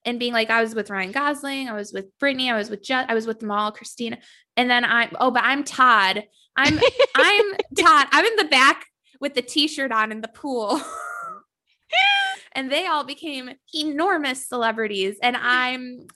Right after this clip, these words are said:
Speaker 1: just doing community theater. I'm opening up
Speaker 2: Yeah. That's a
Speaker 1: cabaret.
Speaker 2: rough
Speaker 1: I'm the
Speaker 2: life.
Speaker 1: M C. <laughs>
Speaker 2: That's a very rough life.
Speaker 1: I mean, I'm, and there's definitely s-, people who are, who fall into that category. So, you know, who knows? She might,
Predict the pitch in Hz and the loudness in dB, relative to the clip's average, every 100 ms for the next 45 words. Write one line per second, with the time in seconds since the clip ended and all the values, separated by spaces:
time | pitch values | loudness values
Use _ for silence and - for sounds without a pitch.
0 | - 226 247 240 - 247 233 240 226 220 | -14 -4 -4 -4 -4 -4 -2 -4 -6 -4
1 | 208 214 196 190 190 214 _ _ - 220 | -6 -8 -8 -4 -4 -6 _ _ -10 -4
2 | 220 247 226 220 208 160 147 156 165 - | -4 -4 -6 -2 0 0 -2 -6 -10 -14
3 | _ - 254 226 220 214 202 208 208 262 | _ -4 0 2 4 4 2 0 -2 -2
4 | 202 151 196 208 202 - - - - - | -2 -2 -4 -4 -6 -8 -18 -18 -20 -16
5 | 247 262 311 190 202 156 139 - 143 143 | -10 -6 -2 0 0 -2 -6 -8 -8 -6
6 | 147 - - - 277 285 240 240 233 220 | -6 -10 -16 -8 -6 -4 -4 -6 -6 -6
7 | 233 240 277 320 294 277 302 311 - - | -6 -4 -4 -4 -8 -8 -8 -10 -12 -10
8 | 285 277 285 269 247 - 233 254 247 247 | -8 -6 -6 -4 -6 -8 -8 -8 -2 -2
9 | 240 240 240 240 220 214 - 233 226 202 | -2 -4 -10 -10 -8 -8 -4 -4 -2 -2
10 | 202 - 226 226 - - _ 330 359 320 | -2 0 0 -2 -8 -20 _ -2 0 0
11 | 320 _ _ - 339 370 381 311 311 339 | -4 _ _ -2 0 0 -2 -2 -2 -2